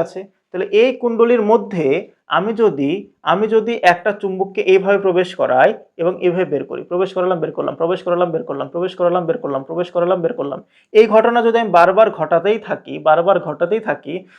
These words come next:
তাহলে এর মধ্য দিয়ে কি হবে? একটা বিদ্যুৎ প্রবাহিত হবে, অর্থাৎ একটা বিদ্যুতের সৃষ্টি হবে, ঠিক আছে? অর্থাৎ ভালো করে ঘটনাটা খেয়াল করো। এবার মনে করো তারের তো এরকম একটা মাথা, দুইটা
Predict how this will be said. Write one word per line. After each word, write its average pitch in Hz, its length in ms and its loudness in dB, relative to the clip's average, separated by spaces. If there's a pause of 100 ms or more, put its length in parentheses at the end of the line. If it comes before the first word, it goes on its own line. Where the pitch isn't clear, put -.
(160)
তাহলে 185 300 4
এর 214 200 6
মধ্য 202 340 0 (120)
দিয়ে 240 180 0
কি 240 140 -4
হবে? 202 300 -2 (220)
একটা 156 340 -2 (400)
বিদ্যুৎ 202 480 -2
প্রবাহিত 156 360 0
হবে, 135 160 -2
অর্থাৎ 170 180 -4
একটা 175 220 0 (120)
বিদ্যুতের 185 460 4 (320)
সৃষ্টি 190 320 -10
হবে, 123 140 -8 (100)
ঠিক 202 180 -2
আছে? 254 140 -10 (440)
অর্থাৎ 170 300 2
ভালো 190 180 2
করে 214 180 2
ঘটনাটা 196 340 -2
খেয়াল 156 240 0
করো। 151 180 2 (400)
এবার 220 240 6
মনে 220 180 2
করো 220 120 4 (120)
তারের 185 280 6
তো 220 40 4 (140)
এরকম 196 280 2
একটা 202 200 -2
মাথা, 175 180 -2 (120)
দুইটা 185 180 2